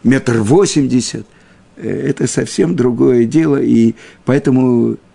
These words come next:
ответ, который, может быть, вопрос правильный, но ответ, который даёт этот человек, это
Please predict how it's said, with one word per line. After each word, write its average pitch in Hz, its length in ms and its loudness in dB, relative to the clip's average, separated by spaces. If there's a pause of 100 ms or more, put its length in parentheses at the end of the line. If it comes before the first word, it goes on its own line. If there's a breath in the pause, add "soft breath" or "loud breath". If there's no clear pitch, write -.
(120)
ответ, 123 580 0
который, 92 420 -6
может 147 260 -2
быть, 175 140 -2
вопрос 117 400 -4
правильный, 104 540 -4 (300 loud breath)
но 117 120 2
ответ, 180 340 0
который 117 340 0
даёт 113 360 0
этот 113 240 -4
человек, 131 440 0
это - 260 -6